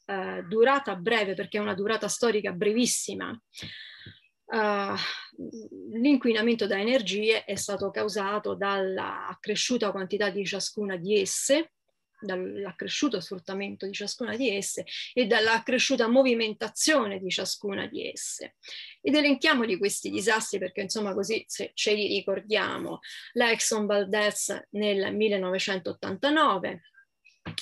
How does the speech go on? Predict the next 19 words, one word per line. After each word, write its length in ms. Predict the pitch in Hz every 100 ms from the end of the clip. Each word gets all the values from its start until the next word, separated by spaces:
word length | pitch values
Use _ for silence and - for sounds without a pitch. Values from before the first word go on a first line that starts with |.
| -
poi, 380 | 220 208 202 208 -
eh, 560 | 185 208 214 214 208
il, 560 | 196 190 180 - - -
il 80 | 196
naufragio 720 | 202 190 214 214 202 170 185
della 500 | 175 190 180 180 185
Amoco 560 | 190 190 196 185 208 202
Haven 720 | 240 226 208 175 185 185 185 170 - -
al 160 | 202 202
largo 320 | 220 208 196
di 160 | 202
Genova 420 | 180 220 226 196 185
del 160 | 185
millenovecentonovantuno, 1300 | 214 214 190 196 196 208 190 190 220 247 349 254 190
quindi 280 | 185 202 180
noi 160 | 214 196
italiani 440 | 196 214 214 190
siamo 220 | - 196
stati 480 | - - 214 - 90